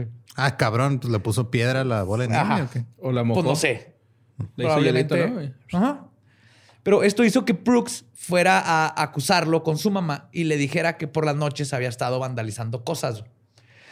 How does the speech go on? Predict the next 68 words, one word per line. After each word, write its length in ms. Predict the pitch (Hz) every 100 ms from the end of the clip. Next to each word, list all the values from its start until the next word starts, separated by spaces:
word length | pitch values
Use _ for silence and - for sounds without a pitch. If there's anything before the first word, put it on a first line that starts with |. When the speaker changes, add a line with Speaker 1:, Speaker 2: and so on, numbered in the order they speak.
| - -
Speaker 2:
Después 380 | - 143 - 208
de 180 | 185 233
eso, 340 | 214 240 262 -
se 180 | - 165
fue 180 | 160 165
de 60 |
la 160 | 175 170
casa 340 | 160 147 170
antes 240 | 151 135 143
de 120 | 143
que 100 | 139
llegara 340 | 123 135 143 -
Eric 380 | 170 156 151 - _
porque 440 | - 175 170 160 151
le 120 | 143
tenía 280 | 120 113 110
miedo, 260 | 117 123 110
güey. 120 | 95 - _ _ _ _
Entonces 240 | _ 165 131
dijo 160 | 127
a 60 | 147
la 140 | 135
mamá 280 | 120 113 131
así 160 | 135 135
de 80 | 131
que, 280 | 117 101 - - - - -
"Este 160 | -
güey 200 | 349 370
es 120 | 381 381
un 120 | 370
hijo 140 | 349 370
de 60 |
la 120 | 349
chingada 280 | 349 330 349
y 40 | 339
todo, 260 | 349 330
pero 140 | - 294
ya 60 |
me 40 | 359
voy 160 | 359
porque 260 | 330 311 311
va 60 | 320
a 40 |
venir 280 | 330 311 330
a 60 | 330 254
echar 180 | -
los 140 | 320 -
cohetes." 480 | 349 320 247 196 _ _ _ - 190 185
Salió 220 | 139 131
corriendo, 300 | 131 139 135
güey. 100 | 107 - _ _
Y 80 | 139
de 80 | 117
ahí 140 | 113
ya 80 | 113
no 60 | 120
se 100 | 120
va 80 |
Speaker 3:
A, 40 | 160
Speaker 2:
bien. 120 | 147
Speaker 3:
a, 60 | 185
a 180 | 175
ver, 140 | 170 170
o 80 | 156
sea, 380 | 170 156 127 -
el, 360 | 139 143 139 131
su 180 | - 131
compa. 520 | 190 233 160 117